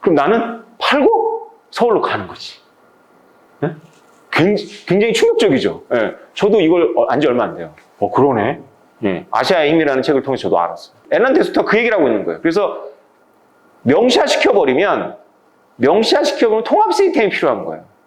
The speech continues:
그래서 그걸 누가 하냐? 근대 국가가 해요. 지역화되어 있었던 소유권을 근대 국가가 통합을 하는 것이 토지 개혁이에요. 예.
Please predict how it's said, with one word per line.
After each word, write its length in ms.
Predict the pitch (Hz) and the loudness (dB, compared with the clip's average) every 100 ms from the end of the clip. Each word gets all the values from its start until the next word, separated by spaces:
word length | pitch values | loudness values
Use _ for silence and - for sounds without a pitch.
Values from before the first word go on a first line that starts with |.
| _ _ - | _ _ -2
그래서 160 | 175 | 2
그걸 120 | 190 123 | 2 2
누가 280 | 135 160 | 2 2
하냐? 240 | 123 139 117 | 2 0 0
근대 260 | 139 170 | 0 2
국가가 340 | 127 - 98 95 | 2 0 -2 -2
해요. 180 | 87 78 | -4 -4
지역화되어 540 | - 170 175 202 190 165 | 0 0 2 2 2 2
있었던 340 | 135 151 147 | 0 -2 -2
소유권을 640 | 190 175 156 151 254 330 - - | 2 2 2 2 0 -2 -12 -8
근대 240 | - 139 156 | -2 0 2
국가가 360 | 143 123 147 | 2 2 2
통합을 340 | 190 247 240 196 | 2 0 2 0
하는 160 | 175 | 0
것이 180 | 139 143 | -2 -2
토지 280 | - 233 214 | -6 -2 0
개혁이에요. 960 | 175 147 - - _ - 90 92 185 - _ _ - | 2 0 -2 -12 _ -2 0 0 -4 -10 _ _ -6
예. 220 | 87 80 | -4 -4